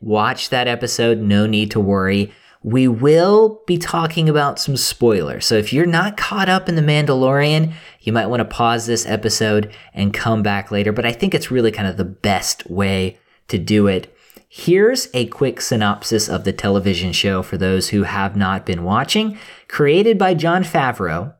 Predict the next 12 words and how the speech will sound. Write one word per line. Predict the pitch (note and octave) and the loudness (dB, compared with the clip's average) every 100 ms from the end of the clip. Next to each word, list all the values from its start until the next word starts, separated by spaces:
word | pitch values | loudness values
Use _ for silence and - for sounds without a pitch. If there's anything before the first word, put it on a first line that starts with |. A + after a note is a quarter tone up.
| _ _ - | _ _ -4
The | G2 | 0
Mandalorian | G#2 B2 C3 A#2+ A2+ A#2 D3 | 2 2 2 2 2 2 0
tells | D#3 A2 A#2+ | 0 0 0
the | - - | -2 -2
story | - A2 G2+ G#2 | -2 0 2 2
of | |
a | G2+ | 0
lone | F2+ G2+ C#3 F#3+ | 0 0 2 2
gunfighter | C#3 A#2+ A#2 - F2 G#2+ C3+ | 2 0 -2 -2 -2 0 2
making | G#2 G#2 D#3+ F#3 | 2 2 2 2
his | G#3 | 2
way | G#2+ F#2+ F2+ F#2+ | 2 0 0 -4